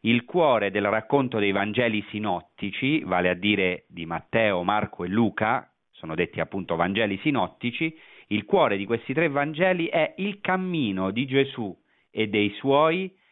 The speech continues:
a Gerusalemme per la sua Pasqua ultima, la sua Pasqua definitiva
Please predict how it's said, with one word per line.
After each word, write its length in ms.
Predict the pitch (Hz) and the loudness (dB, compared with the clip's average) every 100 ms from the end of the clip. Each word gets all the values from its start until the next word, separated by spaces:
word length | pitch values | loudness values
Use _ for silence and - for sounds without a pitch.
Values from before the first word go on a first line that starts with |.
| _ - | _ -2
a 160 | 165 170 | 0 2
Gerusalemme 960 | 143 131 127 120 110 95 92 104 120 | 2 2 2 2 2 2 0 0 -2
per 180 | 123 120 | 0 0
la 140 | 117 | 0
sua 340 | 113 - 104 113 | -2 -2 0 0
Pasqua 640 | 95 80 - - 92 90 | 0 -2 -6 -2 0 0
ultima, 540 | 127 107 - 82 80 85 | -2 -6 -6 -10 -6 -4
la 80 | |
sua 340 | 87 104 90 82 _ _ _ - | -2 0 0 0 _ _ _ -2
Pasqua 460 | 104 92 - 95 | -2 -2 -2 0
definitiva 800 | 92 98 104 104 120 101 82 78 | 2 0 -2 0 2 0 0 -4